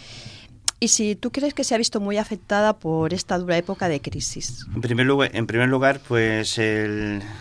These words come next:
Speaker 2: la etiqueta de comunitario viene muy a-, al caso porque es algo que me encanta trabajar en la calle.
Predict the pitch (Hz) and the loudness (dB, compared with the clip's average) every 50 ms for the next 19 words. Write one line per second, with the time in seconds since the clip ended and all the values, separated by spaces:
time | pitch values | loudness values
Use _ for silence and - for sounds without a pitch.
0 | - - - - 104 110 - 110 120 120 131 131 127 127 127 123 123 123 117 - | -18 -18 -10 -8 -6 -4 -2 -2 0 2 2 2 2 2 2 2 4 2 4 4
1 | 127 123 123 123 127 127 127 123 117 110 110 110 113 113 110 110 110 107 104 104 | 2 2 2 2 0 0 0 -2 -2 -2 -2 0 0 0 0 0 0 0 -2 -4
2 | 104 104 104 104 101 101 101 101 95 98 - 92 98 - 110 117 - - 123 123 | -2 -2 -2 -2 -2 -4 -4 -6 -6 -6 -8 -8 -8 -8 -8 -6 -4 -4 -4 -4
3 | 120 - 101 98 - - - 101 98 98 98 98 101 104 104 - - - - - | -6 -8 -8 -8 -8 -6 -6 -4 -4 -2 -4 -4 -4 -4 -4 -4 -6 -6 -4 -4
4 | 101 104 107 101 101 107 104 101 95 92 113 110 101 117 110 - 101 98 95 - | -2 -4 -4 -4 -6 -6 -6 -6 -6 -6 -6 -4 -4 -4 -4 -4 -4 -6 -4 -4
5 | - 107 110 104 95 92 - 98 92 95 92 | -4 -4 -2 -2 -4 -4 -4 -6 -6 -6 -8